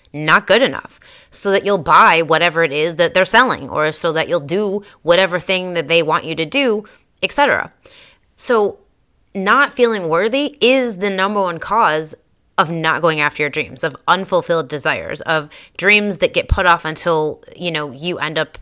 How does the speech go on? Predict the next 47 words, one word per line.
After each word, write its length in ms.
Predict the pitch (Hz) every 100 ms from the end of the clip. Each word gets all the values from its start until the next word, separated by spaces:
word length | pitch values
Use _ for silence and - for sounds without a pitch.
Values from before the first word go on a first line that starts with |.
| 156
never 400 | 165 170 165 160
getting 280 | 151 151 147
to 100 | 147
do 160 | 180
them. 240 | 147 143 - _ - - - - _ -
And 400 | 175 165 165 - _
sadly, 600 | - - 170 160 170 180
so 340 | - - 175
many 240 | 180 170 170
people 480 | 180 175 156 151 135
die 480 | 147 208 190 160 156
not 440 | 156 156 175 160
having 440 | - 185 190 170 143
done 500 | 147 220 196 220 -
the 100 | 175
things 320 | 160 214 254 233
that 100 | 185
they 140 | 180
came 220 | 175 185
here 140 | 190 170
to 100 | 151
do 340 | 135 262 139
and 120 | 147
not 180 | 160 156
really 400 | 156 202 226 202
enjoying 440 | 175 151 160 202
their 140 | 165 160
life, 240 | 180 220
not 280 | 170 147 139
really 440 | 175 220 208 190 - - - _ _ _ 185
getting 360 | 190 226 247 214
to 80 | 185
have 320 | 160 220 190
the 80 | 196
things 280 | 190 190
that 100 | 175
they 120 | 220 196
want 320 | 156 254 151
and 120 | 151
do 140 | 165
the 100 | 190
things 260 | 185 180 170
that 120 | 160
they 80 | 160
want 200 | 160 156
to 60 | 156
do 280 | 285 -